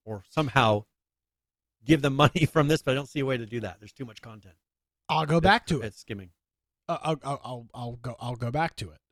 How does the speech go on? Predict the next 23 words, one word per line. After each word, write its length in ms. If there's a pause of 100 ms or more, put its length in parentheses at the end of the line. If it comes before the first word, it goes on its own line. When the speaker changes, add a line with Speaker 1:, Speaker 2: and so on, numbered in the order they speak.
(240)
Speaker 2:
The, 280
the, 340 (680)
there 360 (100)
is 360
going, 380
there 180
is 140
an 100 (180)
urge, 600 (340)
there 140
is 140
a 60
need, 800
there 300
is 100
a 120 (180)
want 640 (380)
for 340 (360)
good 380 (260)
content. 560 (160)
And 380 (680)
Speaker 1:
Mm-hmm. 160
Speaker 2:
y-, 100